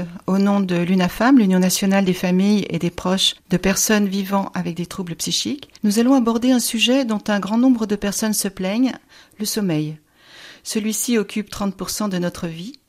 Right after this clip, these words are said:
Il fait partie des fonctions vitales de l'organisme, comme la respiration ou la digestion. Or, près d'un tiers de la population française se plaint de mal dormir.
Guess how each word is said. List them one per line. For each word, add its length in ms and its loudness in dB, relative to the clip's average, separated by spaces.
Il 100 -6
fait 140 0
partie 320 -4
des 80 0
fonctions 340 -2
vitales 360 -2
de 60 -2
l'organisme, 800 -2
comme 260 -4
la 140 -4
respiration 960 -6
ou 80 -6
la 140 -4
digestion. 520 -8
Or, 380 -2
près 160 -8
d'un 120 -2
tiers 240 -6
de 80 -4
la 120 -4
population 540 -6
française 520 -4
se 160 -2
plaint 280 -4
de 60 -4
mal 300 -2
dormir. 480 -4